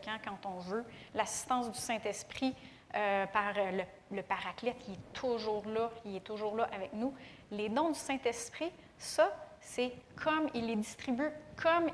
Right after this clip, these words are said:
il veut. C'est pas nous qui décidons. Par contre, on a quelque chose à faire. On a quelque chose à faire. On peut se rendre disponible. On peut,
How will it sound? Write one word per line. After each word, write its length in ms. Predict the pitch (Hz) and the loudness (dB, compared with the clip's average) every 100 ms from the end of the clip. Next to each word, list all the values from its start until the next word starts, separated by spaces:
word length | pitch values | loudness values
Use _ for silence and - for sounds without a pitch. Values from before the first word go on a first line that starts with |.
| - | 2
il 220 | 254 226 | 2 2
veut. 300 | 196 208 190 - - - - - - | 0 0 -2 -6 -20 -20 -20 -20 -12
C'est 180 | - | -6
pas 240 | 240 311 302 | 2 8 10
nous 140 | 330 | 10
qui 180 | 339 277 | 4 2
décidons. 600 | 214 247 - - 208 214 - - - - | 4 2 0 -2 2 2 0 -16 -10 6
Par 260 | - - - | 6 6 6
contre, 320 | 370 453 - | 6 6 0
on 140 | 214 220 | 0 0
a 60 | |
quelque 260 | 214 254 - | 4 4 4
chose 280 | 285 294 269 | 4 6 8
à 80 | |
faire. 500 | 190 220 196 - - - - - - - - - | 6 4 0 -2 -10 -16 -20 -20 -20 -20 -14 0
On 160 | 233 | 2
a 80 | 240 | 4
quelque 200 | 247 269 | 4 4
chose 220 | - 302 | 6 8
à 80 | 277 | 8
faire. 300 | 233 285 320 - - - - | 8 6 4 0 -12 0 8
On 140 | 247 | 8
peut 280 | 247 339 339 | 8 6 6
se 140 | - | 8
rendre 400 | 262 254 277 285 - | 6 8 6 6 2
disponible. 960 | 208 208 302 - - 277 247 233 190 196 - - - - | 0 4 4 4 10 10 10 6 4 -2 -8 -16 -16 4
On 160 | - 254 | 10 10
peut, 360 | - 370 403 | 10 12 12